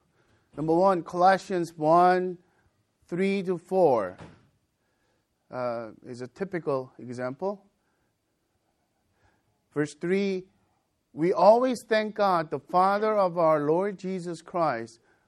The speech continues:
when we pray for you, since we have heard, we hear-, heard of your faith in Christ Jesus and of the love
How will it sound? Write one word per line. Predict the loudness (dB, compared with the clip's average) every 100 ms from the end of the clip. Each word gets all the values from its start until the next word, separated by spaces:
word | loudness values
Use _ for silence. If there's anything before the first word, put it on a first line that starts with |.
| _
when | -6 -2 0
we | 0
pray | -2 -8 -6 0 0 0
for | -4 -4
you, | -2 -4 -6
since | -8 -8 -8 -8
we | -6 -4
have | -4 -6
heard, | -6 -4 -2 -2 -6 _ -8
we | -4 -2 -4 -2
hear-, | -4 -4 _ -8
heard | 0 2 2
of | 0 0
your | 0 -2
faith | -2 -4 -4 -6 _ _ _ _ -10
in | -10
Christ | -4 -4 -4 -8
Jesus | -6 -4 -4 -8 -10 _ _ _ _ _ -10
and | -4 0
of | 0 0
the | 0
love | 2 2 4 4 0